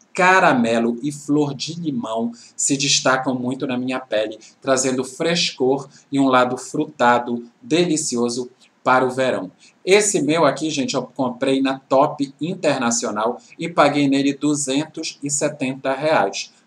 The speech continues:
por oitenta mililitros. Mas eu já vi ele no Mercado Livre um pouco mais em conta. Então, se você gosta dessa proposta, que é um perfume importado, que não é tão caro,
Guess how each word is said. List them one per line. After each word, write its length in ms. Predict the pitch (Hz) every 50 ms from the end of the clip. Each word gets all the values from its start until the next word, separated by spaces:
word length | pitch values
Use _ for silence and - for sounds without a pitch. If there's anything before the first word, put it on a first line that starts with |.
| _
por 160 | - 123 120 120
oitenta 680 | 120 120 117 117 123 113 120 120 - 147 139 139 -
mililitros. 600 | - 135 139 151 170 160 123 98 - - 92 95 _ _ _ - - - -
Mas 540 | - 175 196 208 208 202 202 202 202 202 196
eu 80 | 196 180
já 140 | 175 180 151
vi 160 | - 151 147
ele 120 | 139 143
no 80 | 143 143
Mercado 460 | 139 139 139 139 - 139 123 123 143
Livre 440 | 139 127 123 135 135 139 147 139 - -
um 120 | 160 170 180
pouco 480 | - _ - 139 131 139 135 135 165
mais 320 | 143 131 120 123 123 120 139
em 100 | 156 175
conta. 560 | 175 - 131 113 104 101 - - - 98 - - - - - _
Então, 200 | _ - 165 170
se 240 | 170 170 - 208 208
você 320 | 196 196 185 - - 175
gosta 580 | - - - 123 113 113 117 120 120 - - 123
dessa 260 | 117 113 113 - -
proposta, 540 | - - 127 120 - - 104 104 - - - - - - _ _
que 80 | - -
é 60 | 185
um 100 | 202 202
perfume 380 | 196 170 151 143 147 147 143 143
importado, 640 | 143 143 143 139 135 135 - - 120 110 - -
que 160 | - - - 127
não 300 | 135 143 160 185 175 151
é 200 | 147 143 - - _ _
tão 300 | - 196 202 233 240 233
caro, 420 | - - 143 123 117 107 98 95